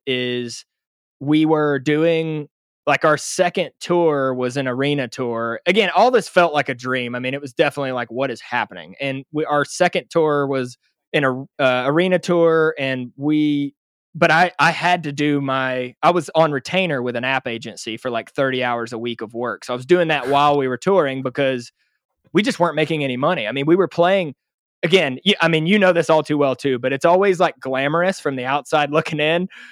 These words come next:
but it was like, we were on tours most of the time. Thankfully for the arena tour, we were on a bus. It was the only tour we did on a bus. But most of the time, we were in a van,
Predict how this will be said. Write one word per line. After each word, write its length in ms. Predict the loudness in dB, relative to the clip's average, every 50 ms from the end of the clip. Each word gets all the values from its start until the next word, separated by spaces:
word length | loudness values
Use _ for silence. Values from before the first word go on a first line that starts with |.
| -20 -18 -4
but 360 | 2 4 4 4 4 0 -4 -6 _ _ _ _ _ _ _
it 200 | 2 4 4 2 0 _
was 220 | -2 -2 0 2
like, 420 | 2 2 2 2 0 -2 -6 _ -18 -20 _ _
we 160 | 2 4 6 6
were 160 | 6 4 4
on 240 | 4 2 0 0 -2
tours 600 | -2 0 2 2 2 2 0 -2 -2 -4 -8 -10
most 280 | -2 2 2 2 2 2
of 40 | 0
the 80 | 0
time. 460 | 0 2 0 0 2 0 -2 -2 -6 -10 _ _
Thankfully 320 | 2 2 2 2 0 0
for 120 | 2 2
the 100 | 2 2
arena 240 | 2 2 2 0 -2
tour, 260 | -4 -2 -2 -2 0
we 100 | -2 -2
were 120 | -2 -2 -2
on 120 | -2 -4
a 40 | -4
bus. 320 | -4 -4 -4 -4 -4 -6
It 20 | -12
was 80 | -8
the 80 | -6 -4
only 160 | -2 -2 -2
tour 240 | -2 -2 -4 -2 -2
we 100 | -4 -4
did 140 | -6 -6 -6
on 80 | -6 -6
a 60 | -8
bus. 260 | -8 -8 -8 -8 -10
But 120 | -10 -6 0
most 220 | 0 0 0 0
of 100 | -4 -2
the 80 | 0 0
time, 220 | 0 0 0 -2
we 100 | -2 -2
were 120 | -2 -2
in 100 | -4 -4
a 60 | -6 -4
van, 600 | -2 0 0 2 2 0 0 0 -2 -4 -6